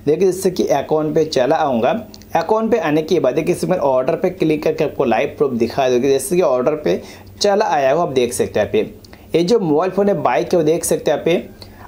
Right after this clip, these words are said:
अपना जो मोबाइल फ़ोन है, देखिए, ये मोबाइल फ़ोन में एक्सचेंज किया हो, देख सकते हैं यहाँ पे। ये जो मोबाइल फ़ोन है मैंने ऑर्डर किया हो और मुझे टोटल पेमेंट कितना करना है कि बारह हज़ार दो सौ बत्तीस रुपये मुझे पे करना है। देखिए, इनका जो प्राइस है मोबाइल फ़ोन का, क्या प्राइस है, देख सकते हैं यहाँ पे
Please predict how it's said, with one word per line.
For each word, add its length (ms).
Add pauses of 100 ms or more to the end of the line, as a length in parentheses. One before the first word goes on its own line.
अपना 240
जो 140
मोबाइल 320
फ़ोन 220
है, 80
देखिए, 160
ये 120
मोबाइल 340
फ़ोन 120
में 140
एक्सचेंज 640
किया 220
हो, 60
देख 180
सकते 320
हैं 60
यहाँ 40
पे। 60
ये 160
जो 120
मोबाइल 300
फ़ोन 160
है 60
मैंने 140
ऑर्डर 500
किया 240
हो 180 (280)
और 120
मुझे 220
टोटल 340
पेमेंट 380
कितना 300
करना 240
है 60
कि 140 (400)
बारह 340
हज़ार 500 (220)
दो 220
सौ 160
बत्तीस 560
रुपये 140
मुझे 160 (140)
पे 140
करना 280
है। 60
देखिए, 240
इनका 180
जो 100
प्राइस 420
है 80
मोबाइल 260
फ़ोन 200
का, 80
क्या 160
प्राइस 360
है, 60
देख 160
सकते 280
हैं 60
यहाँ 80
पे 80